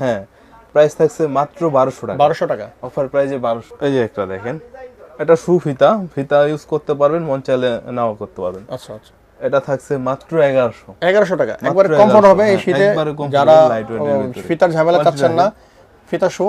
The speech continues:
Speaker 2: এটা কিন্তু ইউজ
Speaker 1: হুম।
Speaker 2: করতে পারেন।
Speaker 1: তারপর কনভার্সের ভিতরে দেখেন, কোয়ালিটিটা দেখেন,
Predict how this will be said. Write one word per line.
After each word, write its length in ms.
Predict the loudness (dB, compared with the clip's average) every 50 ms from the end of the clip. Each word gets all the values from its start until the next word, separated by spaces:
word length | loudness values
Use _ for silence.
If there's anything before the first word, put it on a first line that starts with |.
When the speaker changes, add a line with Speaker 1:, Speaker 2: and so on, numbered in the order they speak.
| -2 -2
Speaker 2:
এটা 140 | -2 -4 -4
কিন্তু 160 | -4 -4 -4
ইউজ 120 | -4 -6 -6
Speaker 1:
হুম। 80 | -6
Speaker 2:
করতে 160 | -6 -6 -2
পারেন। 220 | -2 -2 -2 -4 -8 -16 -20 _ _ -20 -20 _ _ -20 -20 -20 -20 -20 -20 -20 -20 -20 -20 -20 -20 -20 -18 -20 -20 -20 -20 -20
Speaker 1:
তারপর 200 | _ -12 -12 -10 -6 -6
কনভার্সের 460 | -6 -2 0 0 0 0 -2 -6 -6 -6
ভিতরে 300 | -8 -8 -6 -6 -4 -4 -4 -6 -10 -16 _ _ _ _ _ _ _ _ _ _ _ _ _ _ _
দেখেন, 280 | -12 -12 -12 -12 -16 -20 -20 _ _ _ _ _ _ _ _ _ _ _ _ _ _ -12 -6
কোয়ালিটিটা 440 | -4 -4 -4 -4 -6 -4 -2 0 0
দেখেন, 300 | 0 0 -2 -2 -6